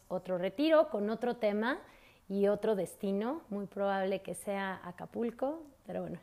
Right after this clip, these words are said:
ya les estaré contando. Em, el día de hoy les traigo un tema que la verdad es que en mis últimas sesiones ha estado saliendo mucho. Y es un tema que para mí es básico.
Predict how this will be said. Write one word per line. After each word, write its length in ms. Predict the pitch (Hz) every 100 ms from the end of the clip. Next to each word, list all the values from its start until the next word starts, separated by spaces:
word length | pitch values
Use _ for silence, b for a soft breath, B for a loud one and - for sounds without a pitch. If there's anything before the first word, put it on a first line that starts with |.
| -
ya 80 | 214
les 120 | 226
estaré 400 | 220 196 175 180
contando. 600 | 202 202 185 180 170 156 - B B B B B B B B -
Em, 760 | 247 247 247 240 240 247 240 - - - - 233
el 120 | 240
día 160 | 285
de 180 | 339 359
hoy 320 | 240 214 202 185
les 180 | 214 -
traigo 280 | 240 247 262
un 140 | 254
tema 460 | - 226 196 160 180 - _ _
que 80 | 226
la 160 | 214
verdad 320 | 214 226 240 254
es 160 | 269
que 120 | - 233
en 100 | 214
mis 220 | 214 -
últimas 500 | 285 285 302 302 302
sesiones 880 | - 185 - 247 226 196 185 220 - _ _ _ _
ha 140 | - 254
estado 380 | 247 - 226 220
saliendo 480 | 262 240 240 240
mucho. 480 | 240 247 233 - 180 - B B B B B B -
Y 100 | 339
es 120 | 349
un 160 | 403
tema 280 | - 349 359
que 120 | 349
para 260 | 269 214 220
mí 220 | 240 262
es 160 | 262 196
básico. 520 | 226 - 190 -